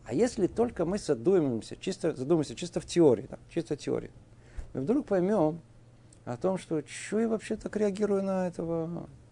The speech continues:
на его слова. В принципе, я что, не знаю, откуда он пришел, я что, не знаю его семью? <laughs> У них так всех разговаривают, что это за просто так. Это называется культура.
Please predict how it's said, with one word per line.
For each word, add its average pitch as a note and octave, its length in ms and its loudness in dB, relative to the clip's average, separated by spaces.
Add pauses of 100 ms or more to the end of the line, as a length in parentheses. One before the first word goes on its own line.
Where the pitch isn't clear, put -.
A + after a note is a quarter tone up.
(480)
на D3+ 100 0
его E3 180 4
слова. D3+ 340 0 (260)
В - 120 -14
принципе, A3 520 6 (520)
я F3+ 140 12
что, E3+ 160 4
не D3 100 6
знаю, D3+ 220 8
откуда C#3+ 280 6
он B2+ 80 6
пришел, C#3 260 4
я C#3+ 60 8
что, D3 140 2
не C#3 100 4
знаю C3 200 6
его C3 120 8
семью? C3+ 400 4 (320)
<laughs> - 640 0
У D3 60 8
них F#3+ 180 10
так - 260 4
всех G#3 240 8
разговаривают, F#3+ 800 10
что E3+ 180 6
это F#3+ 200 8
за G3 120 4
просто F#3+ 340 4
так. F#3 220 4 (560)
Это D#3+ 100 4
называется D#3+ 360 4
культура. E3 540 4